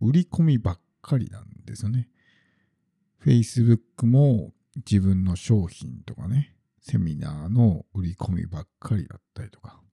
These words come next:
まあ、Instagramもそういうのが多いですね。勧誘だったりとか。アメブロなんかもすごいですよね。もう露骨に売り込みばっかりとか多いですし、YouTubeも、「はい、どうも」みたいなね。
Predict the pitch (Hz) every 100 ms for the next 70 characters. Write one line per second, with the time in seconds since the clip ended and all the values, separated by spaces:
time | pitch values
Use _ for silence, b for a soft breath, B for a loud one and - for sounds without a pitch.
0 | _ _ _ - 104 98 98 - 113 117
1 | 87 65 - 95 87 - - 85 - -
2 | 127 - 101 80 64 64 - - - -
3 | - - _ _ _ _ _ _ _ _
4 | _ - 113 117 117 131 165 117 90 -
5 | - 85 _ b b b b b - 107
6 | 139 151 - - - 50 90 90 92 -
7 | 151 - 151 143 135 127 - 127 123 113
8 | 110 - - 101 73 - - 80 - _
9 | _ _ - 143 82 73 - - - -
10 | 127 110 - _ b b b b b 123
11 | 117 113 - 113 101 98 113 123 101 -
12 | _ _ _ _ - 131 139 135 127 127
13 | 123 123 123 123 120 98 - 50 - 110
14 | 131